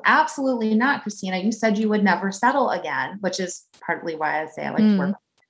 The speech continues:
Speaker 1: never settle, because I think we
Speaker 2: Mm-hmm.
Speaker 1: all get into a point in our lives where we do start to settle, but we have that trigger moment where we're like, "Wait a second, what am I doing?" You know,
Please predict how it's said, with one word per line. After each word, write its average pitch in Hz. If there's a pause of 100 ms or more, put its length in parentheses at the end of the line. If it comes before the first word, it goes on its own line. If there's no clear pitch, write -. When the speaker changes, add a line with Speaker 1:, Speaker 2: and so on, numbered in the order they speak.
(160)
Speaker 1:
never -
settle, 208 (280)
because 208
I 202
think 208
we 202
Speaker 2:
Mm-hmm. 185
Speaker 1:
all 214
get 196
into 190
a 175
point 175
in 170
our 160
lives 151
where 160
we 156
do 170 (240)
start 160
to -
settle, 190 (280)
but 175
we 180
have 196
that 175
trigger 202
moment 156
where 165
we're 160
like, 147
"Wait 160
a 143
second, -
what 165
am 160
I 139
doing?" 135 (380)
You 180
know, 175